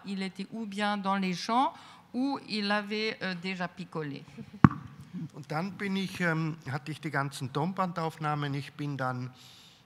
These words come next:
Speaker 2: äh, weggegangen von ihrem Haus und zu meinem elterlichen Bauernhof zurückgekehrt. Dort habe ich das Ganze abgetippt, ebenfalls auf der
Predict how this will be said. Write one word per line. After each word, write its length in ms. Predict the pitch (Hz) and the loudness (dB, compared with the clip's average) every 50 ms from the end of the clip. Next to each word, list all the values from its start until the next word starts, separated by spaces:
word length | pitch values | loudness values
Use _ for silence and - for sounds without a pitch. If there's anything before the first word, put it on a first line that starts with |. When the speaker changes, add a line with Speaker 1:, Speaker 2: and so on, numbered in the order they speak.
| - - - | -20 -12 -8
Speaker 2:
äh, 160 | 127 127 120 | -6 -4 -2
weggegangen 800 | 117 156 175 - - - - 180 - - 160 160 160 160 160 156 | -2 -4 -4 -4 -8 -8 -6 -4 0 2 2 4 4 4 2 2
von 240 | 139 - - 160 156 | 0 0 0 0 0
ihrem 380 | 147 151 165 156 139 131 120 107 | 0 0 0 0 -2 -2 0 2
Haus 380 | 123 127 131 143 147 131 - | 2 4 4 4 2 0 0
und 140 | 160 139 131 - - - | -2 -2 -4 -4 -6 -4
zu 100 | - 151 | -2 -2
meinem 460 | 135 127 127 127 131 127 131 127 127 - - - - - | 0 0 0 0 0 0 -2 -2 -4 -8 -14 -20 -8 0
elterlichen 680 | - 147 160 170 165 - 160 143 135 135 131 - 131 123 | 2 4 4 4 6 4 4 4 4 2 0 -2 -4 -2
Bauernhof 720 | - 131 123 127 131 139 139 131 110 127 131 123 - - | 0 0 2 2 2 2 2 2 0 0 -2 -2 -4 -4
zurückgekehrt. 840 | - - 135 120 175 190 - - - 185 170 - - 165 156 151 147 151 - - - - - - - - | -6 -4 -4 -4 -4 -6 -8 -8 -6 -6 -6 -4 -2 0 0 0 0 -2 -8 -18 -20 -20 -20 -10 -2 0
Dort 220 | 143 147 143 - | 0 0 2 2
habe 180 | 151 143 127 139 | 2 2 2 0
ich 100 | 135 - | -2 -2
das 240 | 139 127 - - | -4 -4 -2 -2
Ganze 380 | - 131 127 143 139 - 151 117 | -2 0 0 0 0 0 0 2
abgetippt, 840 | 127 160 - - - - 147 127 - - 131 - - - - - - - - - - - - - | 2 2 0 -2 -8 -6 -6 -6 -4 -2 -4 -4 -4 -8 -16 -16 -20 -20 -20 -20 -20 -20 -14 -8
ebenfalls 640 | - 139 127 131 123 127 - 135 120 117 110 - - - | -6 -4 -4 -4 -4 -4 -4 -4 -4 -4 -4 -6 -8 -8
auf 240 | - 117 110 - - | -8 -10 -10 -10 -10
der 280 | - 120 110 104 92 | -10 -10 -10 -10 -10